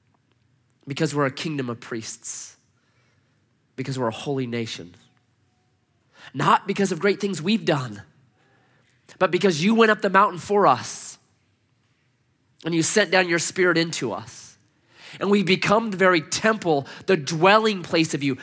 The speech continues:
the tabernacle of you now. That's who we are. So I ask for this service, as we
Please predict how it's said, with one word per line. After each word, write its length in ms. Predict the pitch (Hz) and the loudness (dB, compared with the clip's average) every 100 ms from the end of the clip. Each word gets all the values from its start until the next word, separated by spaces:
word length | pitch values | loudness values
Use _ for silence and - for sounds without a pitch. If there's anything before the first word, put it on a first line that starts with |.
| - | -4
the 80 | - | -4
tabernacle 880 | 156 - - 214 196 165 147 147 135 | -2 -2 2 4 4 4 2 0 -2
of 100 | 131 | -2
you 160 | 123 117 | -4 -6
now. 300 | 104 98 95 _ _ _ _ _ _ _ _ _ _ _ _ _ _ _ _ _ _ | -6 -10 -16 _ _ _ _ _ _ _ _ _ _ _ _ _ _ _ _ _ _
That's 160 | 131 - | -10 -6
who 100 | 120 | -6
we 120 | 104 | -4
are. 280 | 90 - - _ _ _ _ _ _ _ _ _ _ _ _ _ _ _ _ _ _ _ _ _ _ _ _ _ _ _ _ _ _ _ _ _ _ _ _ _ _ _ _ | -6 -8 -20 _ _ _ _ _ _ _ _ _ _ _ _ _ _ _ _ _ _ _ _ _ _ _ _ _ _ _ _ _ _ _ _ _ _ _ _ _ _ _ _
So 200 | - 120 | -10 0
I 60 | 127 | 4
ask 340 | 151 143 - | 4 2 -2
for 160 | - 117 | -8 -4
this 180 | 127 151 | -2 0
service, 840 | - 156 135 95 - - - - _ _ _ _ _ _ _ _ _ _ _ _ _ _ _ _ _ _ _ _ _ _ _ _ _ _ _ _ _ _ _ _ _ _ _ _ | 0 0 -2 -4 -12 -14 -16 -20 _ _ _ _ _ _ _ _ _ _ _ _ _ _ _ _ _ _ _ _ _ _ _ _ _ _ _ _ _ _ _ _ _ _ _ _
as 180 | 120 123 | -6 -2
we 240 | 127 120 | -2 -4